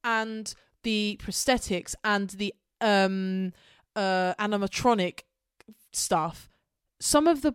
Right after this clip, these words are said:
best of the whole of the Doctor Who franchise, like, in every kind of world. Kudlak looks unreal. Like,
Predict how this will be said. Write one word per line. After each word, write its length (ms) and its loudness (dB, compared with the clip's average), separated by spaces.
best 520 4
of 200 2
the 140 -4
whole 460 6
of 140 -2
the 80 -4
Doctor 300 -4
Who 140 0
franchise, 680 -4
like, 240 -2
in 220 -6
every 540 -2
kind 240 -4
of 100 -6
world. 200 0
Kudlak 500 -2
looks 500 2
unreal. 880 0
Like, 320 2